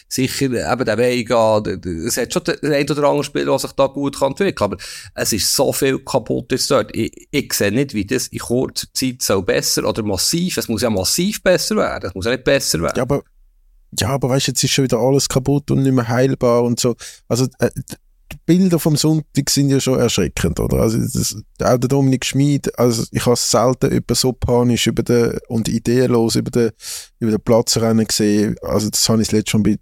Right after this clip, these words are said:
Speaker 2: Abstiegszeiten H S V gesehen. Also, wirklich so, wo, wo du irgendwie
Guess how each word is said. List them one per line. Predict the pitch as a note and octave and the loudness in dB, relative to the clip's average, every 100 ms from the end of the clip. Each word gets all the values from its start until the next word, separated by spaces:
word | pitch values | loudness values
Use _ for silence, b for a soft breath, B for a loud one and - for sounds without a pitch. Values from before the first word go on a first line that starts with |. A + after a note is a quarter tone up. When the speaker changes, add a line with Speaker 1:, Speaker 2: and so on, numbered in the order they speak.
| _ - | _ -2
Speaker 2:
Abstiegszeiten | F#2+ - - - - - G#2 G2+ | 0 0 -2 -2 0 0 0 2
H | G#2 G2+ | 2 2
S | - | 2
V | G#2+ G2+ G2+ G2 _ - _ _ _ | 2 2 2 -2 _ -20 _ _ _
gesehen. | - G2 D2 - | -2 2 2 0
Also, | F#2+ A2 | -2 0
wirklich | A#2+ - | 0 -2
so, | - A#2+ G#2 | 0 2 2
wo, | A2 - | 0 -2
wo | - | -4
du | - | 0
irgendwie | A2 A2 G#2+ G#2 G2+ | 2 2 2 2 0